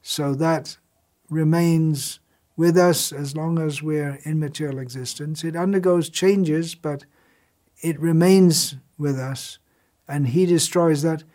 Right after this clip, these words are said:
He destroys that means back home, back to Godhead, we get a spiritual body. So he's Aruchirangada, he destroys the undesirable body,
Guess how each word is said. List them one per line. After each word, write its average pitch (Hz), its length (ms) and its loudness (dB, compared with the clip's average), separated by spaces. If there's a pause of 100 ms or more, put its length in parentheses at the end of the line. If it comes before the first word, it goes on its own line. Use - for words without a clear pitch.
(160)
He 180 200 2
destroys 190 560 6
that 202 200 4
means 220 680 4 (340)
back 170 260 2
home, 170 340 2
back 151 240 -2
to 156 100 -6
Godhead, 120 640 -12
we 135 100 -12
get 127 200 -10
a 131 80 -10
spiritual 120 680 -12
body. 110 420 -16 (760)
So - 160 -10
he's 131 300 0 (180)
Aruchirangada, 175 1200 8 (320)
he 156 180 -2
destroys 156 760 0
the 143 380 -2 (920)
undesirable 170 1000 8
body, 117 520 -12